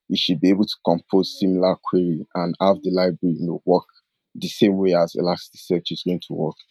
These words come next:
I think that's, that's one thing I, you know, had to maintain first. And for the features I'm going to be adding going forward,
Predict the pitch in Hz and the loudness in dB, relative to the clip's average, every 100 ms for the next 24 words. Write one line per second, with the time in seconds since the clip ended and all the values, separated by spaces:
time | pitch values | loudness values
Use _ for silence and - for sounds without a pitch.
0 | _ _ - 98 123 120 110 95 - 110 | _ _ -6 2 4 6 4 2 0 2
1 | 113 95 - 85 101 98 - 95 90 87 | 4 2 -8 0 0 0 -2 -2 -2 -2
2 | 90 85 82 - _ _ 90 87 - _ | -2 -2 -4 -10 _ _ -6 -4 -6 _
3 | _ - 95 - - 87 87 - 95 - | _ -4 -2 -2 -2 -2 -2 -2 -2 -2
4 | - 92 - _ _ _ - 101 113 - | 0 0 0 _ _ _ -2 2 2 4
5 | 131 113 113 - 160 - 143 120 107 104 | 4 4 -2 -2 -2 4 4 4 2 0
6 | 87 117 120 - 98 95 - 107 90 98 | 2 2 2 0 -2 0 2 2 0 -2
7 | 95 - 101 101 - - 98 90 90 92 | -4 -2 0 0 -2 -4 0 2 2 0